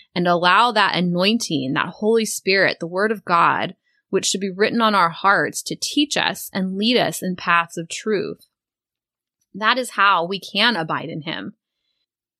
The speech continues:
In the gospel of John, chapter fourteen, Jesus is speaking about how God has given us a helper, which is that Holy Spirit that we received in our anointing. And in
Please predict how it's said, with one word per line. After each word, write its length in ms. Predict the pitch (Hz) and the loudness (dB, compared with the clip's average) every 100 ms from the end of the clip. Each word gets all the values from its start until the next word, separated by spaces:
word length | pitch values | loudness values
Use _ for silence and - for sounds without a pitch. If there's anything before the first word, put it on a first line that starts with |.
| _ - | _ -4
In 460 | 220 226 226 226 - | 2 4 4 0 0
the 100 | 214 | 0
gospel 800 | 226 233 - 247 214 196 202 - _ _ _ - | 4 2 0 -2 0 2 0 -4 _ _ _ -2
of 160 | 190 | -2
John, 520 | 175 165 131 151 214 220 175 170 - | 2 2 2 2 0 0 -12 -12 -4
chapter 360 | 202 185 220 | -2 0 -2
fourteen, 600 | 202 185 - - 160 160 | -2 -4 -4 -4 -2 -2
Jesus 400 | 170 196 202 214 | 0 0 0 -2
is 140 | 226 - | -4 -6
speaking 420 | - 214 220 190 | 0 0 2 -2
about 340 | 170 160 165 | 2 2 2
how 160 | - 175 | 0 -2
God 380 | 170 160 160 160 | 2 2 2 2
has 200 | 180 - | -4 -2
given 280 | 180 175 170 | -2 0 0
us 180 | 165 | -2
a 60 | 156 | -4
helper, 720 | 156 208 269 - 147 117 - _ _ | -2 0 -2 0 -2 -2 -8 _ _
which 260 | 196 190 - | -2 -2 2
is 360 | 196 185 170 - | 2 2 0 0
that 220 | 170 165 | 0 0
Holy 340 | - 185 170 160 - | -2 -2 -2 -6 -10
Spirit 460 | - - 214 165 - | -16 -2 2 2 -2
that 100 | - | -2
we 120 | 185 | -2
received 680 | 170 170 - - 220 175 165 | -2 -4 -6 -4 -2 -2 -4
in 100 | 180 | -4
our 160 | 175 165 | -2 -2
anointing. 800 | 170 170 180 180 - - - 202 _ - - _ - | -2 -4 -6 -8 -8 -6 -6 -10 _ -20 -20 _ 0
And 380 | 208 185 185 - | 4 4 2 0
in 480 | 208 196 185 185 | 2 4 4 0